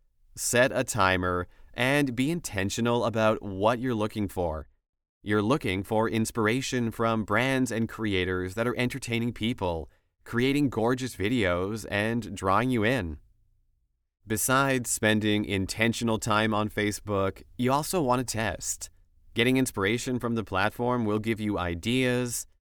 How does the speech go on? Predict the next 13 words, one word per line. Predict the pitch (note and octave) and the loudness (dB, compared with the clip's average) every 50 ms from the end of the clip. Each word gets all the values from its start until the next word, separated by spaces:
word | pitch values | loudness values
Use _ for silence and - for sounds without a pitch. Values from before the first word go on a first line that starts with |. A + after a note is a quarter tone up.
| _ - | _ -16
but | - - A2 A2 G#2+ G#2 | -6 0 2 2 2 0
testing | - - A2 G#2 A2+ B2 - - D#3 D3+ D3 | -4 -2 0 0 0 0 -2 -2 -2 0 0
will | B2 G#2 | 0 -2
tell | - - A2 G#2 G#2 | 0 0 0 0 0
you | G2+ F#2+ F#2+ F#2+ F#2+ | 0 0 0 0 0
what | F#2 F2+ F#2 F2+ E2+ | 0 0 0 -2 -2
works | E2 E2+ G#2 A2+ A2+ - - | -2 -2 0 0 0 -2 -4
for | - - | -6 -4
your | F#2 F2 D#2+ - | -4 -4 -2 0
audience | A#2 A#2+ A#2+ A#2 A2 G#2+ G#2+ G#2+ A2 - - - - | 2 2 2 2 2 0 0 0 -2 -4 -6 -8 -4
and | - G2+ G#2+ A#2+ C3+ C#3 G#2+ | -2 -2 0 0 -2 -2 0
what | G2+ A#2 A#2+ | -2 -2 -2
doesn't. | - - F#2 B2 B2+ G#2 E2+ D#2+ D#2 - - | -2 -2 -2 -2 -2 -4 -6 -6 -8 -12 -16